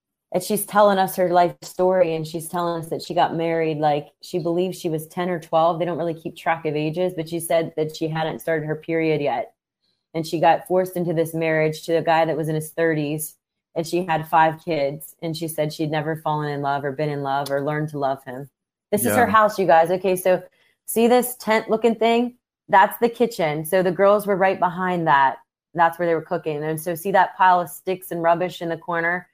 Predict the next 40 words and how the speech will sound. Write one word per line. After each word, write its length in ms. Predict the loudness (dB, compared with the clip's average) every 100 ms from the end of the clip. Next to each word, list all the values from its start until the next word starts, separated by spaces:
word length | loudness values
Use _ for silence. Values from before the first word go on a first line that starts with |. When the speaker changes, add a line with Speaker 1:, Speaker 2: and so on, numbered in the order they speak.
| _ _ -2
Speaker 1:
There 80 | 0
was 80 | 2
Speaker 2:
Uh-huh. 120 | 2
Speaker 1:
another 260 | 4 4
one 220 | 2 2 2
around 260 | 2 2
the 160 | 0 0
other 220 | 0 -2
side 420 | 0 2 4 2
that 80 | -2
I 200 | -2 0
grabbed 400 | 0 2 2 0
sticks 420 | -8 -8 -8 -10 -10
for 220 | -4 -4 -6
to 160 | -12 -12
continue 360 | -12 -10 -2 0
to 60 | 2
cook. 320 | 2 0 -2 -8
Speaker 2:
Man. 60 | -12 -20 -20 -20 -20 _ _ _ _ _ -8
Yeah. 200 | -4 2
Speaker 1:
That's 300 | 4 4 0
the 100 | -2
reality 440 | 0 4 4 4
of 80 | 0
her 140 | -2 0
house. 720 | 0 0 -2 -6 -12 -18 -20 _ _ _ _ _ _ _ _ _ _ _ _ _ _ _ -8
Speaker 2:
Yeah. 340 | -4 -4 -6 -10 _ _ _ _ _ _ _ _ _ _ _ _ _ _ _
So 160 | -4 -2
did 140 | 0
she 60 | 2
Speaker 1:
I, 80 | 2
I 20 |
Speaker 2:
speak 220 | 4 2
Speaker 1:
don't 100 | 2
know 120 | 0
Speaker 2:
English, 600 | 2 2 4 4 4 0
Speaker 1:
that 200 | -2 -2
Speaker 2:
or 100 | -2
did 200 | -2 -2
she, 720 | -4 -2 0 0 -2 -4 -6